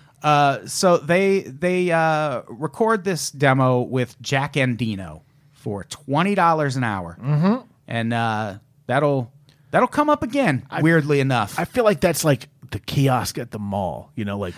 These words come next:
Speaker 2: "Wanna
Speaker 1: Yeah.
Speaker 2: make a record?
Speaker 1: Yeah.
Speaker 2: Twenty dollars an hour." And you just go in.
Speaker 1: Speaking of that, around the same time, they also make their first music video.
Speaker 2: Yeah.
Speaker 1: Which just recently surfaced.
Speaker 2: And then you, s-, it,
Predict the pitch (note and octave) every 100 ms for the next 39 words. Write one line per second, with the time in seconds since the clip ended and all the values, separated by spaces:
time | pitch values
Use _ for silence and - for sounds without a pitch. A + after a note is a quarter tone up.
0 | A2 B2+ - D#3+ D#3+ C#3+ B2+ D#3 A3+ C4
1 | A#3+ - G#4 F#4+ D#4+ D4 B3+ F3+ E3+ F#3+
2 | D#3 A#2+ G2 A#2+ D3 D3 D3+ C3 E3 D3+
3 | C3+ C3+ C3 C3 - _ - - B3 D#4
4 | F3 B2+ B2 D3 - D#3 D#3 F3 F3 E3+
5 | G3 G#3+ G#3 G3 C3 C3 C#3+ C#3+ C#3+ D3+
6 | - D3+ C#3+ C#3+ C3+ C3 - D3+ C#3+ -
7 | - _ _ _ _ A3+ D4+ A#3 D3+ C3+
8 | B2+ A#2 A#2 B3 D#4 D#4 E4 D#4+ B3 D#3
9 | G#2+ G#2+ C#3+ E3 - - B3+ B3+ - D4
10 | D4 D4+ C#4+ C#4+ - D#4+ D4 A3+ C#3 -
11 | - C4+ C4+ C#4 A#3 C4 - - - -
12 | F#3